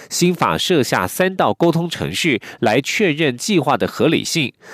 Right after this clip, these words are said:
希望能够降低钉子户。如果有争议的话，政府可代为拆迁。不过不同意户仍可提出救济。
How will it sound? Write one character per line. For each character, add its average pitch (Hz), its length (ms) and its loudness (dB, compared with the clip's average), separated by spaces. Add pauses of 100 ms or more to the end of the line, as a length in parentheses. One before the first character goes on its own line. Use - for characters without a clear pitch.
希 - 240 2
望 202 160 2
能 110 100 -2
够 131 100 4
降 123 220 0
低 135 300 2
钉 226 180 2
子 - 160 0
户。 - 300 2 (420)
如 220 180 4
果 135 440 2
有 107 500 2
争 220 300 0
议 196 120 2
的 107 120 2
话， 113 260 -2 (180)
政 190 160 2
府 117 220 0
可 98 200 0
代 180 260 0
为 82 220 0
拆 156 320 -2
迁。 170 320 -2 (380)
不 185 100 2
过 208 80 4
不 208 120 0
同 143 220 2
意 170 100 2
户 151 220 4
仍 113 260 2
可 - 240 0
提 - 320 -2
出 135 220 2
救 170 260 2
济。 - 280 -2